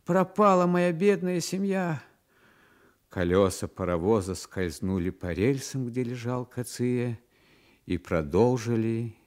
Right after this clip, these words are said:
свой бег. Учительница умолкла. Мы плакали навзрыд. «А дальше? А дальше?»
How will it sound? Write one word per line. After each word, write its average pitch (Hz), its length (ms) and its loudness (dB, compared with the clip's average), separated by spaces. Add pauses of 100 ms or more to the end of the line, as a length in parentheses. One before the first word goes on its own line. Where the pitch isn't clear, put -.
(220)
свой 82 520 -4
бег. 73 540 -8 (1500)
Учительница 78 1160 -6 (560)
умолкла. 78 680 -6 (1400)
Мы 98 240 0
плакали 110 600 -4
навзрыд. 117 800 -6 (1700)
«А 165 160 0
дальше? 180 680 -4 (1160)
А 175 140 -2
дальше?» 196 560 -4